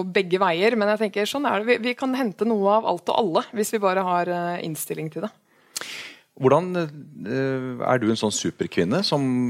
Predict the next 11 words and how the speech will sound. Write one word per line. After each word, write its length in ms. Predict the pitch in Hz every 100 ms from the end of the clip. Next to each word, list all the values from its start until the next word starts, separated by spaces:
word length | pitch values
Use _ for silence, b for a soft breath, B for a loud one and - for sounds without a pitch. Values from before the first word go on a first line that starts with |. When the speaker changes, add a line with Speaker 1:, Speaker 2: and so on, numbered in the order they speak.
| 117 107 98 98
Speaker 2:
bare 160 | 110 101
gjør 300 | 101 90 95 -
alt 140 | 90 -
du 80 |
skal 300 | 101 - 92 98
og 380 | 95 95 95 95 -
aldri 220 | 107 85 95
legger 220 | 90 87
deg 80 | -
på 80 | 98
sofaen 480 | 87 - 101 95